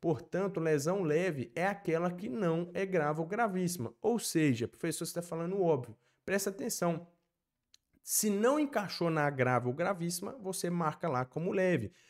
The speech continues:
Por exemplo, a lei fala aqui, na lesão corporal grave, que se você ficar incapaz para as ocupações habituais por mais de trinta dias, você sofre uma lesão grave, correto?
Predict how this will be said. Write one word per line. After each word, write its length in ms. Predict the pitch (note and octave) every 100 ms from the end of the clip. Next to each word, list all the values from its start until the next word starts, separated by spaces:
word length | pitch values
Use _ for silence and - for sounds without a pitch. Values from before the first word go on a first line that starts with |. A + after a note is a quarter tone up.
| _
Por 140 | - A#3
exemplo, 560 | A3 F#3+ G#3+ E3 G2 - _ -
a 100 | F#3
lei 220 | G#3 A3+
fala 340 | - F3 D#3+
aqui, 420 | B2+ C3 F#3 B2+ - - -
na 180 | C3 F3
lesão 300 | G#3 E3 D#3
corporal 520 | C#3+ B2+ B2 A#2 G#2+
grave, 480 | G#2+ C#3 D#3 G#2+ G#2 _ _
que 100 | -
se 160 | F3 G#3+
você 340 | A#3 G#3 F#3+
ficar 480 | F3 E3+ F3 C#3 B2+
incapaz 580 | D#3+ G3+ G3 F3+ D#3+ C3+
para 180 | - C#3+
as 80 | C#3
ocupações 520 | C#3+ - C3+ - C3+
habituais 640 | C3 C3+ C3 A#2 A2 - - -
por 260 | G3 G3+ C#3+
mais 480 | C3+ E3 G#3+ F#3+
de 180 | C#3 C3+
trinta 480 | A#2+ - A#2 G#2 E3+
dias, 520 | D3+ D3+ G#3+ A#2 - _ _ -
você 340 | G#3+ A3+ D#3
sofre 400 | D#3+ E3 D3 -
uma 100 | F3
lesão 340 | F3+ G#3+ F3 A3
grave, 340 | A3+ F#3+ D#3+
correto? 480 | - A2 E3 F#3+